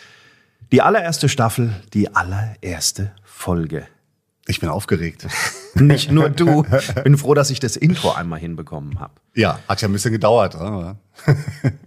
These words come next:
Speaker 1: Ich glaub, wir müssen das so wie bei jeder guten Serie machen, dass wir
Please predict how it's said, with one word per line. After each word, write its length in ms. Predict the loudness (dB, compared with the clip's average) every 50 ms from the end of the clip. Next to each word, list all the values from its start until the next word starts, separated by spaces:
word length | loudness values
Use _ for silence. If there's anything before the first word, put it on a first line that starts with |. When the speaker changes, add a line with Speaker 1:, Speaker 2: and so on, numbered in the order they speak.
| -16 -16 _ _ -6
Speaker 1:
Ich 120 | -4 0
glaub, 220 | 2 2 2 2 0
wir 100 | 0 0
müssen 260 | 0 0 -2 -2 -4
das 260 | -4 -4 -4 -4 -4
so 400 | -2 0 0 2 2 0 0 -2
wie 140 | -4 -6 -6
bei 180 | -2 -2 -2 0
jeder 480 | 0 -2 -2 -2 -2 -2 -2 -4 -6
guten 400 | -8 -10 -12 -12 -12 _ -8 -6
Serie 680 | -6 -4 -4 -4 -2 0 0 0 0 0 0 -2 -2 -2
machen, 480 | -2 -2 -2 -4 -4 -4 -4 -4 -6 -6
dass 260 | -8 -8 -8 -6 -4
wir 500 | -2 0 0 2 2 0 -2 -4 -6